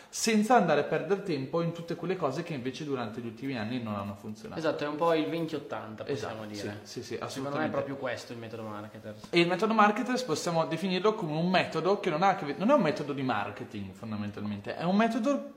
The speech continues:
Speaker 1: che prende all'interno della sua struttura quelli che sono gli elementi imprenditoriali, ma anche di marketing, che ci hanno consentito di scalare quello che è un modello Marketers e anche riportarlo in altri contesti. E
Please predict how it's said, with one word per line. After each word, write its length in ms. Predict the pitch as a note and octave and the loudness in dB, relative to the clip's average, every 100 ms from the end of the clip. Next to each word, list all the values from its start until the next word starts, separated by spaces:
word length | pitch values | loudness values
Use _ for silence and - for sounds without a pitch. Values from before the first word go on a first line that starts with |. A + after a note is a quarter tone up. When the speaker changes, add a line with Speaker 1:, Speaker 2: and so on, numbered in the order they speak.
| - | -8
Speaker 1:
che 540 | - G#3 E3 - - - | 4 6 6 0 -8 4
prende 400 | F#3+ G3 B2+ A#2 | 8 8 6 0
all'interno 840 | A#2+ B2+ E3 D3 C3 A#2 - - - | -2 -2 2 2 4 0 -4 -12 -18
della 340 | - C#3+ C3+ C3+ | 0 4 4 4
sua 120 | F3+ | 0
struttura 460 | - A3 E3 F#3 A#3 | -2 -2 2 2 4
quelli 180 | G3+ | 4
che 80 | D3 | 2
sono 220 | B2 D3+ | -2 -4
gli 80 | C3 | -2
elementi 520 | C#3 E3+ F#3 F#3 - | 0 2 0 0 4
imprenditoriali, 960 | G3+ E3+ D#3+ C3+ A2 B2 B2+ G#2 A2 G#3+ - - | 4 4 0 -2 -4 0 2 2 2 -4 -6 -8
ma 180 | D3 C#3+ | -2 0
anche 340 | - F3 E3+ D3+ | 2 2 2 -4
di 100 | F#3+ | 0
marketing, 520 | A#2+ A2+ D3 F3+ F3 | 0 -2 -6 -6 -4
che 120 | D#3 | -6
ci 80 | D3 | -6
hanno 140 | A#2 | -8
consentito 580 | D3 D#3 G#3 B2+ A#2+ A#2+ - - | -10 -4 -4 -4 -6 -6 -8 -10
di 140 | D3 | -6
scalare 580 | D3 - F#3+ G3+ D#3+ A#2 | -2 0 8 10 10 6
quello 160 | B2 - | 0 -4
che 60 | |
è 20 | B2 | -6
un 60 | |
modello 220 | A2 C3 | -4 -2
Marketers 600 | F3+ A2 - C#3 - - | -2 -4 -6 -8 -8 -4
e 80 | - | -4
anche 260 | F3 B2+ C3+ | -4 -2 -2
riportarlo 680 | C3 E3 E3+ C#3 G#2 A#2 - | 0 0 0 0 0 -2 -6
in 140 | C#3 A#2 | -4 -4
altri 260 | G#2+ - | -4 -8
contesti. 600 | - A2+ A2 - - - - - - - | -10 -8 -8 -10 -12 -14 -16 -20 -20 -6
E 480 | - F3 E3 - - | 2 4 2 -4 -14